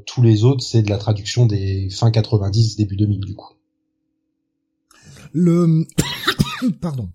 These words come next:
Speaker 2: Bon, excusez-moi, vous allez m'entendre un peu tousser, je suis un peu malade, donc, euh, vous allez m'entendre un peu tousser ce soir. Je vais essayer de couper le micro tant que possible, mais là, là, ça n'a pas prévenu. <coughs> Alors, euh, au niveau de, bah, de, de l'omnibus, euh, comme tu l'as dit, hein,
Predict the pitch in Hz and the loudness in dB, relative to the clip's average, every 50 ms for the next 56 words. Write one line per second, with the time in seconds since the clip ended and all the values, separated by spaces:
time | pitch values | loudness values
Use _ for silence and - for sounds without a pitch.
0 | _ - 107 131 - - - 147 135 123 127 127 127 135 139 139 143 139 147 147 | _ -8 -8 -6 -4 0 2 4 4 4 2 2 2 2 2 2 2 0 0 0
1 | 143 139 139 143 143 139 - 143 - - 160 143 - - 110 98 107 113 156 143 | 0 0 0 -2 -4 -2 -2 -2 -2 -2 -4 -4 -4 -4 -4 -4 -4 -2 -2 -2
2 | 127 120 127 139 127 113 110 - 107 101 104 104 107 101 107 104 107 - 131 120 | 0 0 0 -2 -2 -4 -6 -8 -8 -8 -8 -6 -6 -6 -6 -6 -6 -6 -6 -6
3 | 104 98 - 120 - - 110 - 120 113 - 110 98 - 110 110 - - - - | -6 -8 -10 -12 -12 -10 -8 -8 -8 -8 -8 -10 -8 -8 -8 -10 -10 -14 -20 -20
4 | - - - _ - - 101 101 92 - - 101 - - - - 107 98 101 107 | -20 -20 -20 _ -14 -10 -8 -8 -6 -6 -6 -8 -8 -10 -8 -6 -6 -4 -4 -6
5 | - - 123 123 - 113 98 - 101 95 - - 139 131 110 90 98 117 131 117 | -6 -8 -8 -6 -4 -6 -6 -6 -8 -6 -4 -2 -2 -2 -2 -4 -6 -6 -6 -8
6 | 113 113 117 131 - - 120 104 120 127 - - 123 101 87 78 - _ - - | -10 -12 -14 -12 -8 -8 -8 -6 -6 -8 -6 -6 -6 -4 -6 -6 -8 _ -20 -20
7 | - - - _ _ _ _ _ _ _ _ _ _ _ _ _ _ _ _ _ | -20 -20 -20 _ _ _ _ _ _ _ _ _ _ _ _ _ _ _ _ _
8 | _ _ _ _ _ _ _ _ _ _ _ _ _ _ _ _ _ - 254 233 | _ _ _ _ _ _ _ _ _ _ _ _ _ _ _ _ _ -2 0 0
9 | 156 135 131 - _ _ _ _ _ _ _ _ _ - - 175 180 143 95 - | 0 0 -4 -8 _ _ _ _ _ _ _ _ _ 2 4 4 6 4 2 0
10 | - 175 165 156 147 147 143 139 135 135 135 - _ _ _ _ _ _ _ _ | 0 2 4 4 6 6 6 6 6 4 2 -4 _ _ _ _ _ _ _ _
11 | _ _ _ _ _ _ _ - - 151 160 185 180 226 226 170 170 151 139 135 | _ _ _ _ _ _ _ 2 4 6 6 6 6 4 4 4 6 6 6 6
12 | 135 123 113 123 123 123 123 131 123 117 123 135 135 139 143 143 143 135 135 143 | 4 4 2 0 0 2 2 2 2 2 2 4 4 6 6 4 4 4 2 0
13 | 139 - - - - - - - - - _ _ - 98 101 101 95 92 95 98 | -2 -4 -6 -8 -10 -14 -20 -20 -20 -20 _ _ -8 -6 -4 -4 -2 -4 -4 -2
14 | - 131 113 - 127 123 110 120 139 135 101 | 0 0 0 0 0 -2 0 2 2 2 2